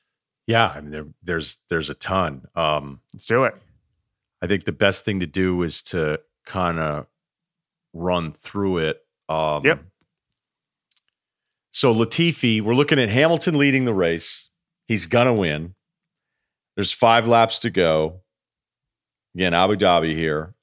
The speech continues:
Speaker 1: And Latifi on the radio that we now have access to, 'cause I don't think we would have heard a ton of this during the actual broadcast 'cause we just wouldn't have cared about Latifi's position.
Speaker 2: <laughs> Right.
Speaker 1: You know,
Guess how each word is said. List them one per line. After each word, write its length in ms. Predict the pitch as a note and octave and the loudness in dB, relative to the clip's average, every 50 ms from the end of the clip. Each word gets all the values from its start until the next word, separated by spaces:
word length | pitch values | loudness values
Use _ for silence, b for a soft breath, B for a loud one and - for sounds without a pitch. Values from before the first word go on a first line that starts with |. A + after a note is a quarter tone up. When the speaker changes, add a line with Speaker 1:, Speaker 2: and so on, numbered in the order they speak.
| _ _ _ _ _ _ _ _ _ _ _ _ _ _ _ - | _ _ _ _ _ _ _ _ _ _ _ _ _ _ _ -2
Speaker 1:
And 840 | F#2 F#2 F#2 F2+ F2+ F2+ F2+ F2 F2 F2 E2+ E2 E2+ E2 D#2+ D#2 D#2 _ _ _ _ _ _ _ _ _ _ _ _ _ _ _ _ _ _ _ _ _ _ _ _ _ _ _ _ _ _ _ - - | 0 2 4 4 4 4 4 4 2 2 0 -2 -4 -6 -8 -10 -14 _ _ _ _ _ _ _ _ _ _ _ _ _ _ _ _ _ _ _ _ _ _ _ _ _ _ _ _ _ _ _ -10 -4
Latifi 840 | G#2 G#2+ G#2 - - E3 F3 F3+ - - - B2+ A#2 A2 A2 - - | -2 -2 -2 -2 0 0 0 0 -2 0 0 2 2 2 0 -2 0
on 180 | A2+ A2 G#2+ G#2 | 0 0 2 2
the 100 | G2 F#2 | 0 -2
radio 540 | F#2 G2 A2 B2 C#3+ C#3 C3+ A2+ F#2+ F#2 F2+ | 2 2 4 4 4 4 4 2 2 2 2
that 160 | F2 F#2 E2 | 0 -2 -2
we 100 | G2 F#2+ | -2 -2
now 220 | F2+ F#2 F2+ F2 | 0 0 0 2
have 160 | F2 F2+ E2+ | 2 2 2
access 380 | F2 E2+ E2+ E2 - - D#2+ - | 2 2 2 0 -2 -6 -8 -8
to, 140 | - G2 F2+ | -8 -8 -8
'cause 140 | - F#2+ F#2 | -6 -2 0
I 60 | A#2+ | 0
don't 140 | C3 B2+ A#2+ | 0 0 -2
think 120 | D3+ A2 | -4 -2
we 120 | A#2+ A2+ | -2 -2
would 160 | G#2 A2 A2 G2 | -2 0 -2 -2
have 80 | - - | -4 -6
heard 320 | - G2 G2+ G2+ G#2 G#2+ | -4 0 2 2 2 2
a 60 | G#2+ | 0
ton 240 | - - - G#2 G#2 | -4 -4 -6 -4 -4
of 80 | G2+ G2 | -2 -2
this 180 | G#2 G2 - | -2 -2 -2
during 320 | - - F2+ F2+ F2+ F2+ E2+ | -4 -4 -4 -4 -4 -4 -4
the 80 | E2 D#2+ | -2 -2
actual 280 | E2 E2 - - E2 | -2 -2 -2 -6 -10
broadcast 580 | C#2 D#2 D#2+ D#2+ E2+ D#2+ - G#2+ G2 F#2+ - - | -6 -2 0 0 0 -2 -2 -2 -2 -2 -2 -4
'cause 140 | F2 D#2 D#2 | -10 -12 -10
we 80 | D#2 | -10
just 200 | D2+ E2+ - - | -8 -8 -8 -8
wouldn't 140 | F#2 F2 D#2+ | -8 -8 -8
have 140 | D2+ - _ | -8 -10 _
cared 240 | - F2 F2 F2 F2 | -4 -2 -2 -2 0
about 280 | D#2+ D#2+ D#2 D#2 - - | 0 -2 -2 -2 -4 -8
Latifi's 480 | D#2+ D#2 - - E2+ D2+ - E2 D2 | -14 -12 -10 -12 -12 -10 -10 -12 -12
position. 520 | - D2+ C#2+ D2+ D#2 - - G2 F#2 F2 D#2+ | -10 -10 -8 -8 -6 -4 -6 -6 -6 -8 -10
Speaker 2:
<laughs> 60 | - - | -2 0
Right. 400 | C3+ A#2 C#3+ E3 - C#3+ D3+ D3 | 2 2 4 2 2 2 0 0
Speaker 1:
You 60 | A#2+ | 0
know, 160 | G#2+ G2+ G2+ | 0 -2 -2